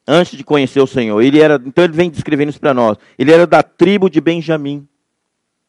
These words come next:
Foi escolhido da tribo de Benjamim. Ele era hebreu de hebreus. Por que que tem essa parte? Hebreu de hebreus. Qual a diferença de hebreu pra Israel? Tem alguma diferença?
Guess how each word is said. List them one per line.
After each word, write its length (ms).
Foi 120
escolhido 840
da 140
tribo 320
de 100
Benjamim. 520
Ele 220
era 280
hebreu 760
de 160
hebreus. 580
Por 120
que 100
que 100
tem 140
essa 240
parte? 360
Hebreu 380
de 120
hebreus. 300
Qual 140
a 60
diferença 300
de 120
hebreu 320
pra 140
Israel? 420
Tem 120
alguma 160
diferença? 480